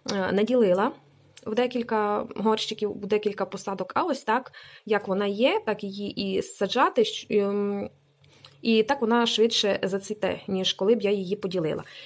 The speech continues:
Я, звичайно ж, прислухалася до, е, до порад своїх дівчат, е, тому що це для мене,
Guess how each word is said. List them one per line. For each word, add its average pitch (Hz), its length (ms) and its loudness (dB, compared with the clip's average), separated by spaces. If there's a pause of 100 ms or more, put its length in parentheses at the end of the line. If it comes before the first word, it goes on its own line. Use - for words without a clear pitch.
(140)
Я, 226 200 4
звичайно 180 400 0
ж, - 180 2 (160)
прислухалася 190 640 0
до, 185 300 4 (520)
е, 180 220 -4 (1300)
до 214 120 2
порад 226 420 2 (440)
своїх 202 300 -2
дівчат, 269 500 0 (560)
е, 190 240 -2
тому 214 260 2
що 220 180 0
це 202 380 4
для 190 180 0
мене, 185 400 0